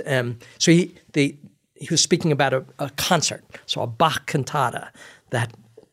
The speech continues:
profoundly moved him. And he was there with, um, um, a Lutheran bishop. And at the conclusion, they looked at one another and said, "Anyone who's heard this knows that the faith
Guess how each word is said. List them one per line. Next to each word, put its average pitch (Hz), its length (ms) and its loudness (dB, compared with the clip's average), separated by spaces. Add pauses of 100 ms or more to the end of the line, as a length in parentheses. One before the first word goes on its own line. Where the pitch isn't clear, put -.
(160)
profoundly 135 640 0
moved 170 320 4
him. 123 200 2 (300)
And 143 160 4
he 143 80 2
was 147 200 4
there 165 180 8
with, 151 240 2
um, 135 300 -2 (200)
um, 123 360 -10 (380)
a 143 60 0
Lutheran 185 360 6
bishop. - 360 -4 (300)
And 139 100 2
at 139 120 0
the 156 60 -2
conclusion, 156 540 4
they 139 160 2
looked 143 240 -4
at - 80 4
one 147 140 0
another 143 220 2
and 120 40 0
said, - 200 0 (160)
"Anyone 202 260 10
who's 160 160 8
heard 175 180 4
this - 260 2 (220)
knows 180 340 8
that 156 200 4
the 131 100 2
faith - 560 4